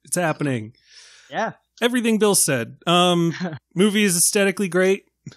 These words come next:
Speaker 1: The performances are great. I love the transposition of refugee crisis during World War Two onto our modern era.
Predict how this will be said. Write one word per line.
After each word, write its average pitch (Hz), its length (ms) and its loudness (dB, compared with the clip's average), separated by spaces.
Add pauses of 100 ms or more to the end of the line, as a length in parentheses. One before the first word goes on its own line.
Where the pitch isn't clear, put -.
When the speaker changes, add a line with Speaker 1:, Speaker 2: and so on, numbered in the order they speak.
(340)
Speaker 1:
The 151 280 0
performances 165 580 -2
are 165 60 -4
great. 156 340 -2
I 135 100 -2
love 143 180 -2
the 147 60 -4
transposition 156 1000 0
of 131 340 -2
refugee 131 480 -4
crisis 131 400 -2
during 127 300 -2
World 127 160 0
War 120 160 -2
Two 160 580 2
onto 139 280 -4
our 131 100 -2
modern 135 380 -2
era. 185 580 0